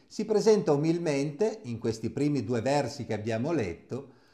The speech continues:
come un semplice servo e come un apostolo, ovvero un inviato di Gesù nel mondo per portare il suo Vangelo, la buona notizia. Infatti, la fede che avevano in comune Pietro e i suoi lettori era preziosa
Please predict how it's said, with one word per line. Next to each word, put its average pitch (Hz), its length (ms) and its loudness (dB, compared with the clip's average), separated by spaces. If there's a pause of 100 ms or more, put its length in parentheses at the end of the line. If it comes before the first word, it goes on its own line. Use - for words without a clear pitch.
(140)
come 220 200 2
un 220 140 4
semplice 202 680 0
servo 262 680 2
e 214 160 -6
come 131 260 -2
un 175 140 -4
apostolo, 131 640 -2
ovvero 175 680 2
un 123 160 -2
inviato 135 520 0
di 123 140 -2
Gesù 190 320 2
nel 202 220 2
mondo 123 640 -2 (240)
per - 160 -2
portare 208 440 4
il 165 100 2
suo 131 180 0
Vangelo, 135 640 2
la 104 240 -2
buona 120 320 2
notizia. 131 680 -4 (520)
Infatti, 131 540 -2
la 107 140 -4
fede 180 460 4
che 127 100 -4
avevano 180 400 2
in 160 140 -2
comune 110 500 -2
Pietro 254 440 2
e 135 60 4
i 120 40 0
suoi 165 240 -2
lettori 110 720 -4
era 226 240 4
preziosa 120 760 -4